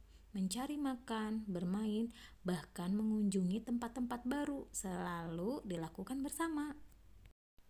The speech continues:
Suatu hari, tupai tidak melihat gabus, sahabatnya.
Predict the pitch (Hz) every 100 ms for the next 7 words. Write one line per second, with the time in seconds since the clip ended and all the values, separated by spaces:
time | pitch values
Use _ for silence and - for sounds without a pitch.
0 | - - - - - - 226 226 330 330
1 | 214 208 180 190 - - - - 196 185
2 | 185 196 233 226 247 247 247 233 202 190
3 | 220 226 - - - - 226 226 262 240
4 | - 180